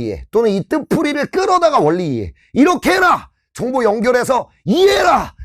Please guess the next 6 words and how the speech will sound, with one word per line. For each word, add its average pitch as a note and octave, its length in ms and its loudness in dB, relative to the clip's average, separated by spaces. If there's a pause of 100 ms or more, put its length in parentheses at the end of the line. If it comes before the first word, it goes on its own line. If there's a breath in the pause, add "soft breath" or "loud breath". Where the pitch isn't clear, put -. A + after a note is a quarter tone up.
이게 B3 500 -2 (140)
우리가 F3+ 520 0
만들고 D3 380 -6
있는, C#3+ 160 -6 (180)
우리가 D#3+ 320 -2
접하는 C#3 560 -6